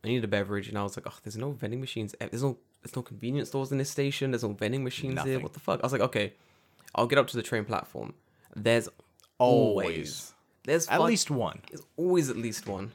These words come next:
Speaker 2: It's
Speaker 1: You
Speaker 2: a
Speaker 1: gotta
Speaker 2: little bit expensive, a little bit more
Speaker 1: gotta,
Speaker 2: expensive.
Speaker 1: gotta pay the premium train
Speaker 2: Yeah.
Speaker 1: platform
Speaker 2: Yeah,
Speaker 1: bonus
Speaker 2: yeah, yeah, of
Speaker 1: prices.
Speaker 2: course, of course, right.
Speaker 1: Extra ten, twenty yen per beverage, but, you know,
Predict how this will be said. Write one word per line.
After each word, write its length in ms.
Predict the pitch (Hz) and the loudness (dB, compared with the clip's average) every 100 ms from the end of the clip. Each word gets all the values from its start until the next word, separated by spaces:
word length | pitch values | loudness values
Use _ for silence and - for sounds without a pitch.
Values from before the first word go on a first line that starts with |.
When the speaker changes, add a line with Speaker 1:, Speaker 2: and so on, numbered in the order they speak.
| - | 0
Speaker 2:
It's 80 | 123 | 4
Speaker 1:
You 60 | |
Speaker 2:
a 20 | |
Speaker 1:
gotta 60 | 226 | 8
Speaker 2:
little 160 | 226 202 | 10 10
bit 140 | 160 | 6
expensive, 800 | 147 - 131 123 127 139 139 139 | 4 2 2 0 0 0 0 -4
a 40 | |
little 160 | 120 110 | -4 -4
bit 120 | 95 | -6
more 180 | 87 98 95 | -6 -6 -6
Speaker 1:
gotta, 200 | - 95 | -6 -2
Speaker 2:
expensive. 380 | - 123 98 | 0 -2 -6
Speaker 1:
gotta 180 | - - | -4 -4
pay 160 | - 247 | -2 0
the 100 | 214 | -2
premium 580 | - 208 202 202 202 190 | -2 0 2 4 2 0
train 280 | - 196 190 | -2 -2 2
Speaker 2:
Yeah. 460 | 160 185 175 - | 2 0 -4 -6
Speaker 1:
platform 520 | - 180 - 170 165 | -10 -10 -4 2 2
Speaker 2:
Yeah, 40 | 156 | 4
Speaker 1:
bonus 380 | 143 143 160 160 | 6 6 6 8
Speaker 2:
yeah, 160 | 165 | 8
yeah, 40 | 110 | 8
of 60 | |
Speaker 1:
prices. 220 | 120 127 | 4 2
Speaker 2:
course, 200 | 208 156 | 2 -2
of 140 | - - | -4 -8
course, 240 | 107 - | -10 -8
right. 160 | - - | -10 -6
Speaker 1:
Extra 260 | - - 240 | -4 0 -2
ten, 400 | 240 220 208 208 | -2 -4 -2 -2
twenty 280 | - 208 208 | -2 0 2
yen 420 | 190 196 214 202 - | 0 0 -4 -8 -4
per 160 | 175 | -2
beverage, 560 | 143 147 147 160 180 - | 2 0 0 -4 -6 -6
but, 100 | - | -4
you 80 | 392 | 0
know, 140 | 427 | 0